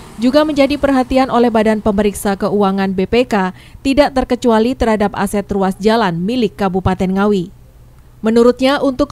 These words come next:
ruas jalan bersertifikat di Kabupaten Ngawi yang tersebar di sembilan belas kecamatan,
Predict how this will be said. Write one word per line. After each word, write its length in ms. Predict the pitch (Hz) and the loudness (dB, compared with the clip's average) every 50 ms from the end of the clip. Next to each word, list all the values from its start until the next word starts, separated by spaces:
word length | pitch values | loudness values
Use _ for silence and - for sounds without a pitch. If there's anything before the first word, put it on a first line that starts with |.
| 269 | 0
ruas 160 | 262 254 254 254 | 2 2 2 2
jalan 400 | - 247 233 233 254 269 269 240 | 2 2 4 4 4 2 0 0
bersertifikat 800 | 240 233 220 - 240 214 208 226 226 214 - 220 - - 247 240 | -2 -2 -2 -2 -2 -4 -2 -2 -4 -4 -4 -6 -2 -2 -2 -2
di 160 | 226 233 202 | -2 -4 -2
Kabupaten 560 | 226 214 202 208 196 202 202 202 208 202 202 | -2 -2 0 0 -2 -2 0 0 -2 -2 0
Ngawi 400 | 196 196 196 196 226 247 247 220 | -2 -2 0 -2 -2 -2 -2 -2
yang 80 | 202 202 | -2 -2
tersebar 480 | - 202 196 - 220 185 190 214 214 | -4 -6 -4 -4 -6 -2 0 -2 -2
di 240 | 214 196 202 254 269 | -2 -4 -4 -4 -6
sembilan 400 | 262 - 269 240 233 226 226 220 | -4 -6 -6 -2 0 0 0 0
belas 240 | 208 214 214 208 - | 0 -2 -2 -2 -4
kecamatan, 560 | 214 196 208 202 196 190 185 - 202 226 | -4 -2 -2 -2 0 -2 -2 0 -2 -2